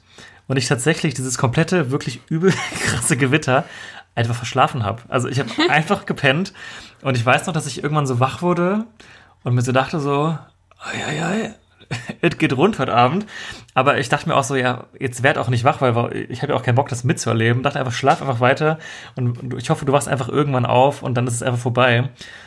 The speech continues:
Speaker 1: Das Problem war aber, die andere Person im Zelt, die jetzt hier gerade neben mir sitzt, die hat das nicht geschafft. <laughs>
Speaker 2: Genau.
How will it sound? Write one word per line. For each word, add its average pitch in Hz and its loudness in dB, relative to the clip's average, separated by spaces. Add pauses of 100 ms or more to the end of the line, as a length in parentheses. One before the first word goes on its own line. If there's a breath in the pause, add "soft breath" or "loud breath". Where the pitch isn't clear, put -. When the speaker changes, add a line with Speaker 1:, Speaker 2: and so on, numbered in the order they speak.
(120 loud breath)
Speaker 1:
Das 120 -4
Problem 135 0
war 117 2
aber, 120 2 (260)
die - -12
andere 104 0
Person 113 0
im 101 -4
Zelt, 117 -2
die 123 -4
jetzt 123 2
hier 131 2
gerade 120 2
neben 139 2
mir 123 2
sitzt, 123 0
die 131 2
hat 139 0
das - -2
nicht 170 0
geschafft. - -6 (120)
<laughs> - -4
Speaker 2:
Genau. 226 2